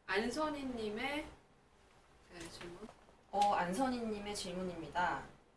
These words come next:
Speaker 2: 안녕하십니까? 저는
Speaker 1: <laughs>
Speaker 2: 대전에 사는 중학교 삼 학년이고 내년에 대전 예고에 가려고 하고 있습니다. 근데 공부를 조금 못해서 실기로 가려고 하는데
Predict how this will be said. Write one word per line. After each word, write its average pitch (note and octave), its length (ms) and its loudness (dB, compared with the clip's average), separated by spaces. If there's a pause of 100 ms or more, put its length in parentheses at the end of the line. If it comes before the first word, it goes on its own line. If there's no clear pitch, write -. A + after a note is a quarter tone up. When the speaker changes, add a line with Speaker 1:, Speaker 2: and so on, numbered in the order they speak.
(200)
Speaker 2:
안녕하십니까? F#3+ 920 0 (300)
저는 G3 420 0
Speaker 1:
<laughs> - 20 -6
Speaker 2:
대전에 A3+ 460 2
사는 G#3+ 400 2
중학교 F#3 400 -2
삼 C4 180 0
학년이고 F#3+ 680 -2 (220)
내년에 F3 480 -2
대전 A3+ 400 -2
예고에 G#3+ 320 -2
가려고 F#3+ 440 -2
하고 A3 220 -2
있습니다. E3 640 -4 (840)
근데 G3+ 280 0
공부를 G#3 760 0 (140)
조금 - 380 -4
못해서 G3 480 -2
실기로 D4 460 0
가려고 F#3 360 2
하는데 F#3 560 0